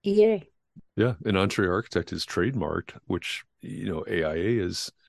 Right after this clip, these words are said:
Speaker 2: I would assume.
Speaker 1: Trademarked, I assume, yeah.
Speaker 2: Trademarked, yeah. Yeah, and N carb. Hmm,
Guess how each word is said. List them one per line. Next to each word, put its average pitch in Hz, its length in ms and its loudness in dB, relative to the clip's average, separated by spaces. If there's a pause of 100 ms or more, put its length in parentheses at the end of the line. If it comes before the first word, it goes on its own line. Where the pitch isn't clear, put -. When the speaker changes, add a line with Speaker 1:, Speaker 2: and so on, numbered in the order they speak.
Speaker 2:
I - 360 -16
would - 60 -16
assume. 90 480 -4
Speaker 1:
Trademarked, 156 480 -4
I 165 80 -8
assume, 160 500 -6
yeah. - 100 -4
Speaker 2:
Trademarked, - 180 -8
yeah. 101 200 -2 (200)
Yeah, 85 180 -4
and 85 180 -6
N 101 160 -2
carb. 87 320 -8 (760)
Hmm, 165 80 2